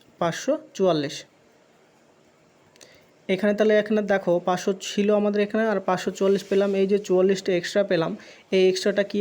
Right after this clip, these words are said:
আছে? না এই এক্সট্রাটা আমাদের এমন সংখ্যা আছে যেটা হচ্ছে চো-, চোদ্দোশোর থেকে বেশি। তাহলে এই চোদ্দোশোর সাথে যদি আমাদের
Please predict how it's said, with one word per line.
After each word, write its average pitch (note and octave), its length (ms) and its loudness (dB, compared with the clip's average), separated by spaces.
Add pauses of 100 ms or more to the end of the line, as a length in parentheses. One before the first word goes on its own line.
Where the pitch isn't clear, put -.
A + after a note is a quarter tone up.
আছে? G3+ 160 -4 (220)
না F#3 80 0 (140)
এই F#3 100 4 (100)
এক্সট্রাটা G3+ 420 0
আমাদের G#3 200 2 (120)
এমন F#3 140 2 (120)
সংখ্যা G#3 340 0
আছে G3 160 0 (600)
যেটা F#3+ 300 2
হচ্ছে G#3+ 240 -2 (200)
চো-, F3 400 2 (640)
চোদ্দোশোর G3+ 540 2 (220)
থেকে G3+ 200 0 (100)
বেশি। G#3+ 260 2 (300)
তাহলে F#3+ 160 0
এই F3+ 80 4 (300)
চোদ্দোশোর G3+ 500 2 (160)
সাথে G3+ 260 0 (140)
যদি F#3 160 2
আমাদের F#3+ 260 2